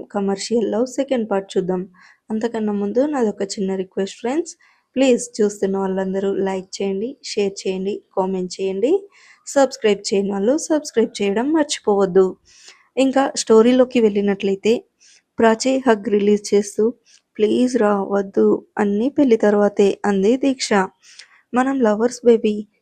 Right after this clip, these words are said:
అట్లీస్ట్ ఇప్పటి వరకు కిస్ కూడా చేసుకోలేదు, ప్లీజ్ రా, ఒక్క కిస్, ఇంకేం అడగను," అని రిక్వెస్ట్ చేశాడు ప్రచిత్. "No, వద్దు," అంది దీక్ష. "రెండిటి మీనింగ్ ఒకటే కదా, రెండు లాంగ్వేజెస్‌లో ఎందుకు?"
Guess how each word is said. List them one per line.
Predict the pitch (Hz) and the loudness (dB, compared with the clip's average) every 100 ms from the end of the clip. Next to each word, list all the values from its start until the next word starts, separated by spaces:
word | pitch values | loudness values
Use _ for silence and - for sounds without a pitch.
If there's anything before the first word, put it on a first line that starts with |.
| _ | _
అట్లీస్ట్ | 208 - 233 262 - | -10 -4 0 0 -2
ఇప్పటి | 226 - 226 | -4 -2 0
వరకు | 233 226 247 | 0 -2 -6
కిస్ | 254 214 - | -4 -8 -6
కూడా | - 233 233 | -2 0 0
చేసుకోలేదు, | 247 226 - 214 208 202 202 - _ | -2 -4 -2 0 2 2 0 -2 _
ప్లీజ్ | 214 196 202 233 233 | -4 -2 0 0 2
రా, | 208 202 208 - - _ _ | 2 -2 -6 -12 -20 _ _
ఒక్క | - - 226 | -18 -2 -2
కిస్, | - 214 - - _ | 2 0 0 -16 _
ఇంకేం | 214 196 202 196 214 247 | -6 -6 -4 -2 -2 0
అడగను," | 233 220 226 208 - | 2 2 2 0 -2
అని | 208 214 | -2 2
రిక్వెస్ట్ | 208 196 185 196 | 0 0 -4 -2
చేశాడు | 202 202 196 196 | -2 0 0 0
ప్రచిత్. | 285 359 339 - 320 - _ _ - _ _ | 2 2 2 0 -6 -6 _ _ -20 _ _
"No, | 214 220 233 220 - _ 220 | -2 0 2 0 -4 _ 0
వద్దు," | 220 190 214 202 - - | 0 4 4 4 0 -4
అంది | 202 196 269 | -2 2 2
దీక్ష. | 277 285 - 208 196 - - - - - _ | 4 4 2 0 0 -2 -18 -20 -20 -20 _
"రెండిటి | 214 202 196 247 254 | 0 2 4 2 2
మీనింగ్ | 285 285 285 240 | 4 6 6 6
ఒకటే | 202 226 | 6 4
కదా, | 254 226 208 - - - | 6 6 6 4 -4 2
రెండు | 196 190 | 4 6
లాంగ్వేజెస్‌లో | 220 220 220 226 226 240 240 | 6 6 8 8 8 6 8
ఎందుకు?" | 240 233 233 - | 8 8 4 6